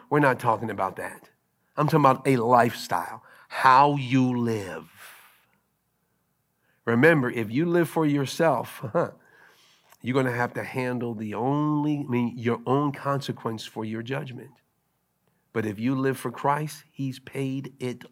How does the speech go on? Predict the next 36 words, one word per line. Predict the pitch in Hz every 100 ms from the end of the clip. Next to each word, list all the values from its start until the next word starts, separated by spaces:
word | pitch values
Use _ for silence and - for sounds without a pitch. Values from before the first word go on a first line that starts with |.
| -
all. | 107 107 - - - _ _ _ _ _ _ _ _ _ _ _ _ _ _ _
Every | 135 135 120
bit. | 104 90 85 - _ _ _ _ _ _ _ _ _ _ _ _
And | 107 107
so | 135 117
he | 131
ends | 135 185 139
it, | 120 - - _ _ _ _ _ _ _ _ _ _
and | 117 110
he | 120 120
says, | - 120 117 113 117 - - -
"Whew." | 247 - - - _ _ _ _ _ _ _ _ _ _ _ - - -
Then | 104 143
he | 151 151
will | 143
answer | 131 131 131 123
them, | 135 147 139
saying, | 143 123 120
"Truly | - 156 143
I | 127
say | - 135
to | 131
you, | 123 127 123
as | 113
you | 120
did | 120 135 143
not | 139 135 120
do | 131 135
it | 127 127 - - - -
to | 127
one | 117 131 139
of | 135
the | 123
least | 120 123 139 147 -
of | 139 131
these, | 123 104 98 104 -